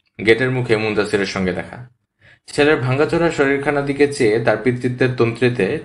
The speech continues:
টান পড়ল। দু ফোঁটা অশ্রু জেগে উঠল চিকচিকিয়ে। পর মুহূর্তে ভাবলেন, এ ছেলে তার নাস্তিক হয়ে গেছে। তিনি কঠিন হয়ে গেলেন, ফিরিয়ে নিলেন মুখ। সেদিনই সন্ধ্যাবেলা মুনতাসির ট্রাঙ্ক, বইপত্র, লেপ, তোশক সব গুছিয়ে নিয়ে বলল, "চললাম জাফর।" "কোথায়?"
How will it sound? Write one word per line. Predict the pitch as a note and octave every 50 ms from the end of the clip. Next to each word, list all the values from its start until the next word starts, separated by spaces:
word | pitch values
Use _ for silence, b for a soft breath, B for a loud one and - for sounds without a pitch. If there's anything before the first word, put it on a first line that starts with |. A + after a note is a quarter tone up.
| - -
টান | - G#2 G#2 G2+ -
পড়ল। | F#2 F2 - - - - - _ _ _ _ _ _ -
দু | A2+ A#2 A2+
ফোঁটা | - - B2+ B2+ A#2
অশ্রু | A2 G#2+ - - A#2+
জেগে | A2+ G#2+ G2 G#2+ G#2+
উঠল | G2+ F#2+ G2 G#2+ A#2+ C#3
চিকচিকিয়ে। | C#3 - A2+ - - G2 F#2 - D#2+ D#2 E2+ - - _ _ _ _ _
পর | - A2 A2+
মুহূর্তে | A#2 B2 B2 A#2+ B2 B2+ A#2+
ভাবলেন, | A#2 A#2 A2 A#2 A2+ G2+ G2+ C3 - -
এ | - G#2+
ছেলে | - - A#2 A2+
তার | G#2+ - A#2 A2
নাস্তিক | G#2 G2 F#2+ - - G2 F#2+
হয়ে | - F#2+ F2+
গেছে। | F#2 F2 - - - - - - b b b b b b b
তিনি | B2+ C3+ C#3+ C#3
কঠিন | C#3 C3 B2 D3 B2+
হয়ে | A#2 A2 G2 F#2+
গেলেন, | F#2 D#2+ - - - - _ _ _ -
ফিরিয়ে | - A#2+ A#2+ A#2+ A2+
নিলেন | A2+ G#2+ G2+ G2+ G2
মুখ। | F#2+ F2 F2+ - - - _ _ _ _ _ _ _ _ b b b b b
সেদিনই | - C#3+ C#3+ E3 F3 F3+
সন্ধ্যাবেলা | F3 F3 D#3+ D#3 E3 D#3+ D3+ C3+ B2+
মুনতাসির | B2 A#2+ A#2 A#2 B2 A#2+ A#2+ B2 B2+ B2 -
ট্রাঙ্ক, | - B2 A2+ A2 A2+ A2 G#2+
বইপত্র, | G2+ G2 G#2+ A2 G#2+ G#2+ A2 G#2+ G#2+ - A2+ G#2+
লেপ, | G#2 G#2 G#2 G#2 G#2 G#2 -
তোশক | - G#2 F#2+ - G#2+ G2 -
সব | - A2 G#2+ G#2+
গুছিয়ে | G#2+ G#2 G#2 - A2 G2+
নিয়ে | G#2 G2+ G2+
বলল, | G2 G2 F#2 F2 F2 A2+ B2+ - - _ _ _ _ _ _ _ _ _ -
"চললাম | - A2+ A#2 A2+ G#2 G2
জাফর।" | G2 F#2 - - - - - _ _ _ _ _ _ _ _ _ _
"কোথায়?" | - A#2 A2+ - A#2+ G2 - -